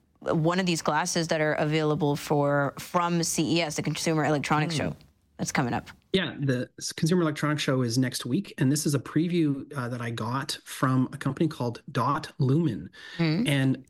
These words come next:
Speaker 3: this is actually, I think, really exciting. They've essentially taken the same technology in self-driving cars, basically lidar, that sort of scans the environment in front of
Speaker 2: Right.
Speaker 3: you,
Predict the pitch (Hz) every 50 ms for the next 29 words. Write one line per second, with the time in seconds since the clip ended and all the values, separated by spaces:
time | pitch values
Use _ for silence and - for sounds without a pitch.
0 | _ - _ _ - 196 214 - - 294 - 269 233 - - 240 190 156 143 185
1 | 165 135 135 147 160 160 143 131 135 - - - 151 156 139 113 104 113 - -
2 | - - - _ _ 147 147 143 127 147 170 175 202 196 226 202 - - 190 226
3 | 220 - 320 277 - - - - 156 151 - 170 151 143 135 131 - - - 151
4 | 160 190 190 - 208 202 - 151 131 135 139 139 139 139 143 143 139 - - 131
5 | 123 123 123 123 113 - - - 131 131 - - 147 135 127 135 131 131 123 -
6 | - 107 107 110 110 143 196 190 - - - - _ _ - 127 127 - 147 127
7 | 123 117 113 113 120 131 127 127 131 135 147 147 139 120 101 - - - - -
8 | - - - 160 139 123 - - - - - 143 139 139 143 151 143 143 151 139
9 | 131 123 131 131 131 135 135 131 127 135 139 151 160 139 127 127 123 120 123 127
10 | 147 143